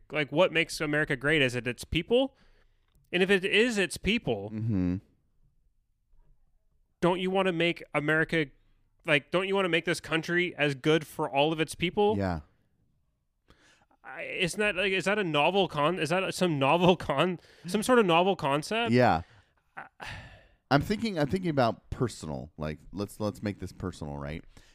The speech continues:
Speaker 2: We know as individuals all the bad and good that we've done in our lives. There's
Speaker 1: Mm-hmm.
Speaker 2: no way of unknowing it.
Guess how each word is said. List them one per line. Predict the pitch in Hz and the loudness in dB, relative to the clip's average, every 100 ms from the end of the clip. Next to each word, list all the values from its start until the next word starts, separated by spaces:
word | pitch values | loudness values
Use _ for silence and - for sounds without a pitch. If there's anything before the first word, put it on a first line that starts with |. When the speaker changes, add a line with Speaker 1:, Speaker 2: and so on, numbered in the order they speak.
| - - | -20 -16
Speaker 2:
We | 107 120 208 | -6 -4 -4
know | 160 107 107 | 0 2 2
as | 104 | 0
individuals | 98 92 80 85 101 95 98 98 | -2 -6 -6 -6 -4 -2 -2 -4
all | - 98 104 | -4 -4 -4
the | 95 | -6
bad | 92 92 90 | -4 -4 -4
and | 87 | -4
good | 87 82 | -4 -4
that | 76 | -4
we've | 85 78 | -6 -6
done | 82 78 | -6 -6
in | 73 | -8
our | 73 | -8
lives. | 71 71 50 - - _ _ _ | -10 -10 -14 -18 -20 _ _ _
There's | - 117 107 | -6 -4 -2
Speaker 1:
Mm-hmm. | 131 | 2
Speaker 2:
no | 127 | 4
way | 135 120 | 4 2
of | 104 - | -2 -4
unknowing | 123 135 104 71 60 57 | -4 -2 -4 -6 -8 -12
it. | 50 | -14